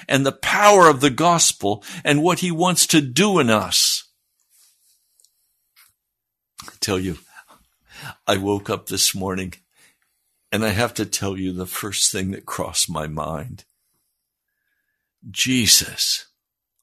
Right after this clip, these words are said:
I love you. Thank you for what you've done for me and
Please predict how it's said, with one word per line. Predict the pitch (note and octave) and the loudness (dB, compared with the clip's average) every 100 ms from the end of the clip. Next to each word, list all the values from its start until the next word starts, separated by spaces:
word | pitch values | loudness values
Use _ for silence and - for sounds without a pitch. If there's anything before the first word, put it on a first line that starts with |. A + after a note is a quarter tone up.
| _ _ _ _ _ _ _ _ | _ _ _ _ _ _ _ _
I | F2+ F#2 | -10 -6
love | G#2 A2 G#2+ F#2+ | 0 0 0 -2
you. | E2+ - - _ _ _ _ _ _ _ _ _ _ _ _ _ | -4 -6 -12 _ _ _ _ _ _ _ _ _ _ _ _ _
Thank | - C3+ C#3+ - | -4 0 0 0
you | B2 | 0
for | - B2+ | 0 0
what | G#2+ B2 | 0 0
you've | A#2 G#2 F2 D#2+ | -2 -6 -6 -2
done | A#2 A#2 A2 | 0 0 -2
for | G2 - D3+ D#3 E3 | -8 -6 0 4 4
me | C#3 D3+ D#3 - | 6 4 4 2
and | C3+ B2+ | 2 0